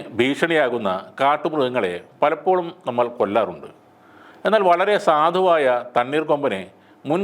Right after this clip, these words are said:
കാര്യങ്ങൾ അന്വേഷിച്ചും ആരോഗ്യസ്ഥിതി നോക്കിയുമാണോ വെടിവെച്ചതെന്ന് ബന്ധപ്പെട്ടവർ വ്യക്തമാക്കേണ്ട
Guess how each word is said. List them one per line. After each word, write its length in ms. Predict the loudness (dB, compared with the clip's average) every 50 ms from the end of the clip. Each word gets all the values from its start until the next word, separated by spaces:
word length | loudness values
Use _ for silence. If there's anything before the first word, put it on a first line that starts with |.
| 2 2
കാര്യങ്ങൾ 360 | 2 2 0 0 0 -2 -2 0 0 -2
അന്വേഷിച്ചും 560 | -2 0 -2 -4 -4 -4 -4 -4 -4 -4 -4 -4 -12 -16 -20 _ -20 _ _ -2 0 2
ആരോഗ്യസ്ഥിതി 580 | 2 2 2 0 0 0 -2 -2 0 0 2 2 0 0
നോക്കിയുമാണോ 680 | 0 0 0 0 0 0 0 2 2 0 2 2 0 0 -2 -2 -2
വെടിവെച്ചതെന്ന് 600 | -2 0 2 2 0 0 0 0 0 0 -2 -6 -8 -10 -10 -4 -2
ബന്ധപ്പെട്ടവർ 580 | -2 0 0 -2 -2 -2 -2 -2 -2 -2 -2 -6 -8 -10 -10
വ്യക്തമാക്കേണ്ട 560 | -10 -8 -4 -2 -2 -2 -2 -2 -2 -2 -2